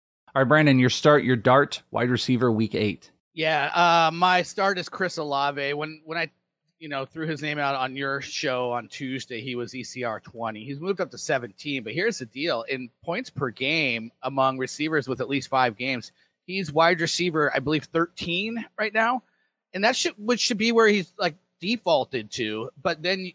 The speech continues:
Speaker 2: I talked about the matchup with the Raiders, one of the best matchups out there for the passing game. Uh, he has to be a wide receiver one. So it's, re-, you know, people are just slow to the take on actually giving him the respect that he deserves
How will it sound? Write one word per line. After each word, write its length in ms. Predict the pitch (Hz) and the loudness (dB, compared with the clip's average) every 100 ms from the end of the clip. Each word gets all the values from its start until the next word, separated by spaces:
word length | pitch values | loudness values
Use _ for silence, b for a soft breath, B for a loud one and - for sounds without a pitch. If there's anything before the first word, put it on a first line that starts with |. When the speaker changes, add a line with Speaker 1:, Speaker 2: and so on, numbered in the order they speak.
| 170 | -6
Speaker 2:
I 100 | 160 | -2
talked 300 | 185 196 196 | 2 2 0
about 120 | 160 | -2
the 60 | 147 | 0
matchup 320 | 151 151 156 | 0 -2 -6
with 120 | 131 | -8
the 80 | 123 | -4
Raiders, 380 | 135 160 135 131 | 0 0 -2 -4
one 100 | 135 | -6
of 60 | 110 | -2
the 40 | |
best 220 | 143 131 | -4 -4
matchups 440 | 135 131 - 123 - | -4 -2 -2 -6 -6
out 220 | 131 139 143 | -4 -2 -2
there 160 | 123 | -6
for 160 | - 127 | -4 -4
the 60 | 107 | -4
passing 480 | 127 139 160 123 | -2 -2 -2 -8
game. 300 | 107 95 92 - _ _ _ _ | -8 -8 -10 -14 _ _ _ _
Uh, 240 | 147 143 127 | 0 2 2
he 180 | 208 196 | 0 0
has 280 | 190 240 | 0 0
to 80 | - | -2
be 140 | 139 143 | -2 0
a 60 | |
wide 220 | 135 135 135 | 2 0 -2
receiver 400 | 127 147 127 117 | -6 -6 -4 -4
one. 400 | 131 160 117 104 | 0 0 0 -2
So 300 | 160 139 123 _ _ _ _ - | 0 0 0 _ _ _ _ -10
it's, 300 | 151 - 151 | -10 -10 -12
re-, 160 | 143 143 - | -10 -10 -12
you 120 | - 147 | -8 -6
know, 220 | 113 104 | -6 -10
people 220 | - 247 240 | -14 -4 0
are 100 | 175 | 0
just 340 | 143 - - _ - | 0 -6 -8 _ -20
slow 300 | - 151 160 | -2 0 0
to 100 | 139 | 0
the 80 | 120 | -6
take 320 | 139 143 143 | -2 -2 -2
on 80 | 123 | -4
actually 300 | 127 - 113 | -4 -4 -8
giving 240 | 131 127 | -8 -8
him 160 | 123 117 | -10 -12
the 80 | 107 | -12
respect 480 | - - 123 117 | -12 -8 -6 -6
that 80 | 117 | -12
he 140 | 101 113 | -14 -12
deserves 560 | 107 104 104 123 127 | -10 -8 -4 -4 -4